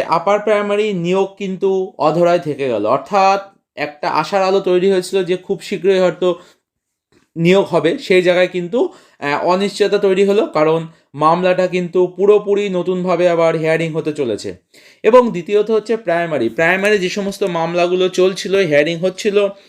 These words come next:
একটা, একটার পর একটা বিভিন্ন দুর্নীতি সম্পর্ক,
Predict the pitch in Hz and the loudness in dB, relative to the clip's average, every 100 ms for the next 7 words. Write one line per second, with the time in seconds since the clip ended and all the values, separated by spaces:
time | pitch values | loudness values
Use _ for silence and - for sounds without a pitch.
0 | - 151 - 185 175 - - - 190 196 | -12 -6 -2 2 2 2 -4 0 0 2
1 | 185 175 - 175 175 - - 170 196 196 | 0 0 -2 -4 -4 -12 -6 -4 -2 -2
2 | 165 175 180 180 190 175 180 | -2 -4 -4 -4 -2 0 0